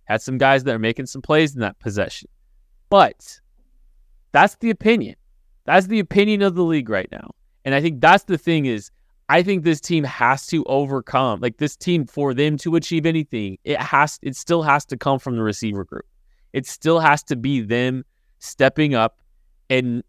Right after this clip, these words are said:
being proven to be not the same kind of liability that they have been to this point. Not that the other things don't have to get cleaned up, 'cause they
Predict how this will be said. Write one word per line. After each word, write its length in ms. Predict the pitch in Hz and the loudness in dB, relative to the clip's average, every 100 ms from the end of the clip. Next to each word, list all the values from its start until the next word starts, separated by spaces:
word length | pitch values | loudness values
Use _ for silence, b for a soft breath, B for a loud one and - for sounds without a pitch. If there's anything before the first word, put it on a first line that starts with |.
| 131 | -8
being 320 | 113 147 147 | 0 0 0
proven 400 | 135 - 147 143 139 | -2 -2 -2 -2 -4
to 120 | 123 | -4
be 240 | 113 117 | -2 -4
not 420 | 107 110 123 - | -4 -2 0 -2
the 140 | 143 127 | -4 -6
same 500 | - - 120 123 120 | -6 -4 -2 0 -2
kind 440 | - 117 117 123 | -6 -2 0 0
of 80 | 123 | 0
liability 800 | 113 107 113 110 101 107 107 104 | 0 4 4 2 0 0 0 0
that 180 | 101 98 | -2 -2
they 140 | 107 | 0
have 160 | 101 95 | -2 -2
been 140 | 104 | -4
to 60 | 98 | -4
this 140 | 95 | -6
point. 240 | - 98 101 | -8 -12 -2
Not 220 | 120 139 | 0 0
that 160 | 180 160 | 0 2
the 100 | 165 | 2
other 160 | 165 | 2
things 320 | 156 151 151 | -2 -2 -4
don't 220 | 123 135 143 | -2 -2 2
have 180 | 135 | 0
to 80 | - | 0
get 160 | 131 127 | -4 -6
cleaned 240 | - 131 | -4 -2
up, 140 | 127 - | -2 -4
'cause 100 | |
they 120 | 127 | -4